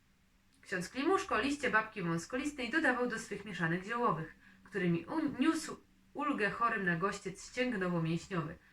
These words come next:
a nawet gruźlicę i anemię złośliwą. Czyli jak widzimy, już wiele, wiele lat temu, dużo dawniej, stosowano babkę jako środek leczniczy. Lecznicze talenty babki znały ludy Azji i Europy na wiele wieków wcześniej.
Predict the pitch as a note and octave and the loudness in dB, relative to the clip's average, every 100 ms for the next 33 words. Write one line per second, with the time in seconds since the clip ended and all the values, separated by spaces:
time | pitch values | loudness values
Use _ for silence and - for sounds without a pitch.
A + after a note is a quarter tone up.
0 | - - F#3+ F#3 E3+ E3+ F3 A#3 - B3 | -6 0 0 2 0 0 -2 -4 -8 -8
1 | A#3+ G3 E3 D#3+ D#3 E3 E3 - D#3+ - | -2 0 2 0 0 -2 -4 -8 -16 -16
2 | - _ _ _ _ _ _ _ _ _ | -20 _ _ _ _ _ _ _ _ _
3 | - B3+ G#3 E3 D#3 E3+ F3+ B3 B3 - | -8 -2 0 0 2 2 2 0 -2 -6
4 | - _ _ _ _ _ _ _ - G3+ | -14 _ _ _ _ _ _ _ -14 0
5 | A#3 G#3+ F#3+ G3 F#3 E3 E3+ - F3+ E3+ | 4 6 4 4 4 4 -2 -2 0 0
6 | E3 - _ _ _ F3 F3 F3 D#3 E2 | -2 -6 _ _ _ -18 -14 -10 -8 -6
7 | E2 - - _ _ _ _ _ _ _ | -8 -12 -18 _ _ _ _ _ _ _
8 | _ - - F#3 F#3+ F3 E3+ D#3+ D#3+ _ | _ -16 -10 -4 0 2 2 0 -6 _
9 | _ F3 E3+ - - F3 - - F#3+ - | _ -6 -4 -4 -12 -14 -16 -20 -20 -20
10 | _ _ - F3 D#3 E3 - - _ _ | _ _ -8 -6 -6 -6 -8 -10 _ _
11 | _ _ _ - - D3+ - C#4+ D4 C4 | _ _ _ -18 -10 -8 -6 -6 -6 -6
12 | E3 - - _ _ G#3 - E4+ E4+ B3 | -8 -10 -20 _ _ -8 0 2 4 6
13 | A3+ A#3+ B3+ F#3+ F#3+ - G#3+ C4+ C4 G3+ | 8 6 4 2 2 -2 -2 2 2 2
14 | G#3 G#3 F#3 F3+ F3+ F3 E3 F3 F3 D#3+ | 0 2 2 2 2 2 2 0 0 -2
15 | D#3+ G3 F3+ E3 E3 E3 - D#3+ D3+ - | 0 0 0 -2 -4 -8 -10 -12 -12 -16
16 | - | -20